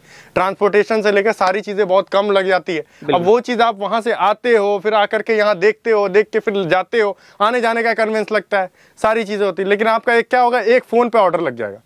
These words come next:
Speaker 2: बिल्कुल।
Speaker 1: एक फ़ोन पे एक लिस्ट भेजूंगा,
Speaker 2: और
Speaker 1: उससे
Speaker 2: चीज़ें
Speaker 1: सारा
Speaker 2: सही
Speaker 1: ऑर्डर।
Speaker 2: मिल जाएगी।
Speaker 1: सिर्फ चीज़ें सही मिल जाएंगी। ये
Speaker 2: बिल्कुल,
Speaker 1: देखो।
Speaker 2: ये देखो।
Speaker 1: कितने फैंसी फैंसी टॉप्स मिलने वाले हैं।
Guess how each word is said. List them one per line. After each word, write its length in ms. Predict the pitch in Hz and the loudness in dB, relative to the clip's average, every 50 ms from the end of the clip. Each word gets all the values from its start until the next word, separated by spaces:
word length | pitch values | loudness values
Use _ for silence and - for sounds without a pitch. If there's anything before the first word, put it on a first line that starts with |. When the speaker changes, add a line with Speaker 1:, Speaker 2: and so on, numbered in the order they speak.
| _ - | _ -12
Speaker 2:
बिल्कुल। 300 | 143 131 127 110 - 202 | -6 -6 -4 0 2 2
Speaker 1:
एक 100 | 240 240 | 2 2
फ़ोन 220 | - - 247 247 240 | 0 0 0 0 2
पे 120 | 254 233 | 2 0
एक 80 | 226 - | 0 -2
लिस्ट 260 | 202 214 254 - - 240 | -2 -4 -4 -2 -2 0
भेजूंगा, 340 | 233 240 220 247 247 254 | 0 0 0 0 -2 -2
Speaker 2:
और 60 | 247 214 | -2 -2
Speaker 1:
उससे 160 | - - 190 | -2 -2 -2
Speaker 2:
चीज़ें 140 | 240 233 214 | 0 0 0
Speaker 1:
सारा 100 | 202 185 | 0 0
Speaker 2:
सही 80 | - | -2
Speaker 1:
ऑर्डर। 120 | 262 226 208 | -2 -4 -6
Speaker 2:
मिल 60 | 180 | -4
जाएगी। 260 | 160 151 139 123 117 _ _ _ - | -4 -6 -6 -8 -12 _ _ _ 2
Speaker 1:
सिर्फ 180 | 214 240 214 - | 4 4 4 2
चीज़ें 280 | - 233 226 214 233 | 0 -2 2 2 2
सही 260 | 214 - 208 202 208 | 2 2 0 0 0
मिल 240 | 196 190 180 175 165 | -2 -2 -4 -4 -2
जाएंगी। 260 | 139 123 113 110 117 | -4 -4 -6 -8 -10
ये 60 | 120 120 | -6 0
Speaker 2:
बिल्कुल, 160 | 139 175 175 | 0 2 2
Speaker 1:
देखो। 140 | 151 127 127 | 2 0 -2
Speaker 2:
ये 120 | 120 120 | -4 -6
देखो। 240 | 113 107 - 117 - _ _ _ _ _ _ _ _ _ _ _ _ _ _ _ _ _ - | -6 -8 -8 -10 -20 _ _ _ _ _ _ _ _ _ _ _ _ _ _ _ _ _ -4
Speaker 1:
कितने 200 | 139 - - 156 | -2 2 2 2
फैंसी 300 | - 143 127 120 - - | 2 2 -2 -2 -2 -2
फैंसी 280 | - - 135 127 - 147 | -2 -2 -2 -2 -2 -2
टॉप्स 300 | 127 139 131 123 - - | 0 0 0 0 -4 -6
मिलने 200 | 123 113 110 117 | -4 -4 -2 -2
वाले 180 | 135 143 139 | -2 -2 -4
हैं। 80 | 113 | -6